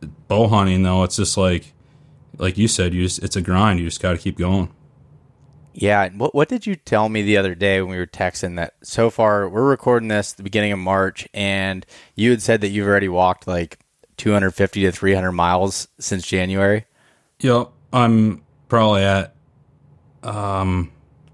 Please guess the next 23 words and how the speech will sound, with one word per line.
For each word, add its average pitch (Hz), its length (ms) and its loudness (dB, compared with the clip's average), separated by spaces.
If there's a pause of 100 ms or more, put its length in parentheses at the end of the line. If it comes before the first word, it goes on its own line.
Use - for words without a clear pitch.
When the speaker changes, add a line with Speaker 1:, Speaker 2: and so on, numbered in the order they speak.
(140)
Speaker 1:
it's, - 400 -4
yeah, 104 200 0
it's, 139 200 -2
it's 139 260 -2
in 127 140 2
there. 95 320 0
It's 107 180 -6
in 98 160 2
there. 92 220 0
It's - 320 -8 (400)
two 131 180 0
hundred 110 440 2
and 92 140 0
sixty 101 400 -2
to 90 60 -4
two 104 140 -2
hundred 95 160 2
seventy 95 420 0
or 87 80 -4
something 85 260 -4
like 85 180 -6
that. 85 280 -6 (460)
Um, 87 500 0